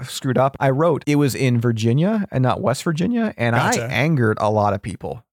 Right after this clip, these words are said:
Speaker 1: I
Speaker 2: Yeah,
Speaker 1: had
Speaker 2: that's a big difference for people.
Speaker 1: I woke up
Speaker 2: That
Speaker 1: the next
Speaker 2: is
Speaker 1: morning, and people were, like,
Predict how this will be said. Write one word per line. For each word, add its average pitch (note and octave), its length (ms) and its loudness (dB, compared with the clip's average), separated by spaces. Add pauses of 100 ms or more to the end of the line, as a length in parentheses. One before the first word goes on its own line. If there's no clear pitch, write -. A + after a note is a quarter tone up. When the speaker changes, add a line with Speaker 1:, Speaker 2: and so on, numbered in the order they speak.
Speaker 1:
I D#3 180 -2
Speaker 2:
Yeah, - 60 0
Speaker 1:
had - 60 0
Speaker 2:
that's D#3 120 -2
a D3+ 40 -4
big C#3+ 140 0
difference C3 320 -2
for C3 100 -6
people. A#2+ 240 -2
Speaker 1:
I D#3 40 4
woke F3+ 140 0
up F3 40 0
Speaker 2:
That C#3 60 -2
Speaker 1:
the C3 60 2
next C3 240 2
Speaker 2:
is - 40 -2
Speaker 1:
morning, C#3+ 340 2
and A2 140 -2
people C#3+ 320 2
were, A2 320 2
like, A#2 280 -4